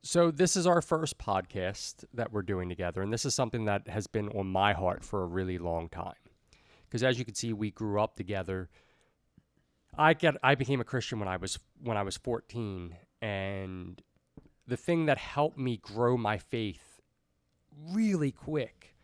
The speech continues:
was we went to a church that, where you had to go to church basically on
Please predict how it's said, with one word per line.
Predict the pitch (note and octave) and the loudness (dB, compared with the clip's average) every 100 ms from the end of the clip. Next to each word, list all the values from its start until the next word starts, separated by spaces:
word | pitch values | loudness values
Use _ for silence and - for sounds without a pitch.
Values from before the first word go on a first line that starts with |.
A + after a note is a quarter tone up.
| _ _ | _ _
was | C3 B2 | -2 2
we | E3 | 4
went | D#3+ D3 | 4 2
to | C3 | 0
a | B2 | -4
church | - C3 B2 - | -2 0 0 -4
that, | A#2+ A2 - | -4 -4 -4
where | B2+ A#2 | -2 0
you | A2+ B2 | 0 -4
had | - A#2+ B2 A#2 | 0 2 2 0
to | A#2+ | -2
go | A2 | 0
to | G#2 | -2
church | G#2 - G#2+ - - | -6 -2 -2 -4 -6
basically | G2 - G#2 - F#2 | -4 -4 -8 -6 -6
on | F2 F2+ E2+ F2+ | -4 -6 -6 -10